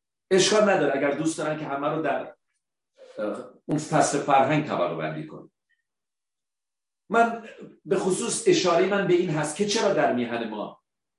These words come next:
ما دچار تملق شدیم و ریا.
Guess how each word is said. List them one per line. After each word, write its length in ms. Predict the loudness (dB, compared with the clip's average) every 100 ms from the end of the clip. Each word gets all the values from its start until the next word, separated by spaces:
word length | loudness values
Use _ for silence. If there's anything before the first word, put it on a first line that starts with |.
| _ _ _ _
ما 160 | 2 4
دچار 340 | 4 2 0 -2
تملق 560 | -2 0 0 2 2
شدیم 380 | 0 -6 -10 -6 -2
و 40 |
ریا. 560 | 0 0 -2 -2 -6